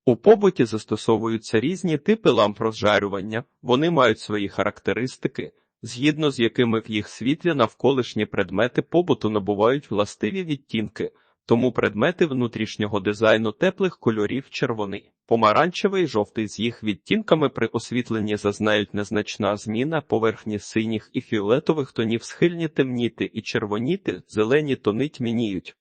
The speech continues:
енергозберігаючі лампи краще підходять для теплих тонів. Спектральний склад галогенних ламп наближається до спектру сонця.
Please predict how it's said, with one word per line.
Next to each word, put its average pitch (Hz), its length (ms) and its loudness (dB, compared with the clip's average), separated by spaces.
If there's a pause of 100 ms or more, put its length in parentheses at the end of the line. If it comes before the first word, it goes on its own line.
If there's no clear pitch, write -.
енергозберігаючі 104 1120 -2
лампи 120 340 0
краще 160 460 0
підходять 113 600 -2
для 110 160 2
теплих 104 440 -4
тонів. - 480 -8 (160)
Спектральний 185 800 0
склад 110 400 2
галогенних 107 680 -2
ламп 135 280 0
наближається 110 760 -2
до 110 140 -4
спектру - 540 -8
сонця. 117 520 -6